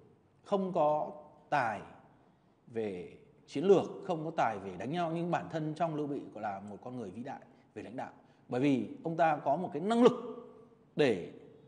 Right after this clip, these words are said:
truyền tải cảm hứng, để nói lên cái tầm nhìn, nói lên cái sứ mệnh của mình và từ đấy thu hút được những người giỏi về mình.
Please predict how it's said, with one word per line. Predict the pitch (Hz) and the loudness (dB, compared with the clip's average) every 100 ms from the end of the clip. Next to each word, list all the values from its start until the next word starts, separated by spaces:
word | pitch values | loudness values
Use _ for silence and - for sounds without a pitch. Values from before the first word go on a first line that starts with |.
| - _ _ _ _ _ | -20 _ _ _ _ _
truyền | - 190 170 | 2 6 8
tải | 170 - - | 6 4 0
cảm | 131 104 | -4 -2
hứng, | 123 139 180 | -2 -4 -4
để | 117 | -4
nói | 120 147 | -2 0
lên | 214 | 0
cái | 202 214 | -2 2
tầm | 202 190 | 6 8
nhìn, | 190 135 - - - - | 6 4 0 -12 -18 -12
nói | 113 160 | -2 0
lên | 240 | 2
cái | 226 | 0
sứ | - 285 | 2 6
mệnh | 311 - | 4 4
của | |
mình | 151 143 131 | 2 4 4
và | 131 | 2
từ | 165 | 6
đấy | 147 160 226 - | 8 6 6 4
thu | 285 | 10
hút | 349 349 | 10 10
được | 151 | 6
những | 190 | 4
người | 196 | 2
giỏi | 127 117 - | 2 0 -2
về | 101 | -8
mình. | 90 | -10